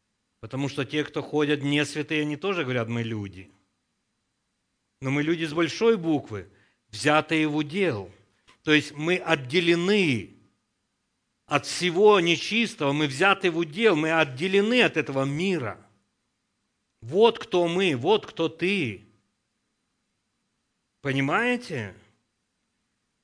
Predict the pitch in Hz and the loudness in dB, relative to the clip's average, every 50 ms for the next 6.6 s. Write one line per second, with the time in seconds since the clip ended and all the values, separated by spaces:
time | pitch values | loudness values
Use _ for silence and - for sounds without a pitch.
0 | _ _ _ _ _ _ _ - 117 127 - 170 170 196 240 233 - - 311 302 | _ _ _ _ _ _ _ -8 -8 -2 -2 0 0 2 0 0 0 2 2 2
1 | 320 320 - - 120 107 92 87 - - - _ - 131 139 147 170 180 180 202 | 2 2 -2 -4 -6 -4 -4 -8 -12 -18 -20 _ -6 -2 2 2 2 2 2 0
2 | 196 196 196 202 202 196 196 190 185 175 - - - - _ _ _ _ _ _ | 0 2 2 2 4 4 4 4 2 0 -2 -6 -12 -20 _ _ _ _ _ _
3 | - 147 156 170 175 170 170 170 165 151 123 - - 175 160 170 170 165 156 143 | -12 -8 -4 -2 0 2 2 2 0 -2 -4 -8 -8 -4 -2 0 0 -2 -2 -6
4 | 131 - _ 170 165 165 165 165 170 175 185 170 180 160 - - - 180 196 233 | -12 -18 _ -6 -4 -2 -2 0 0 0 4 4 4 2 2 0 0 2 4 6
5 | 247 254 254 226 202 175 156 143 135 143 156 147 - 185 214 233 226 - 220 196 | 6 6 6 4 4 2 2 2 2 0 -2 -4 -4 -2 -2 -2 -2 -2 -4 -4
6 | - - - 165 151 135 120 101 90 87 92 98 | -4 -2 -2 0 0 2 0 -2 -6 -10 -16 -20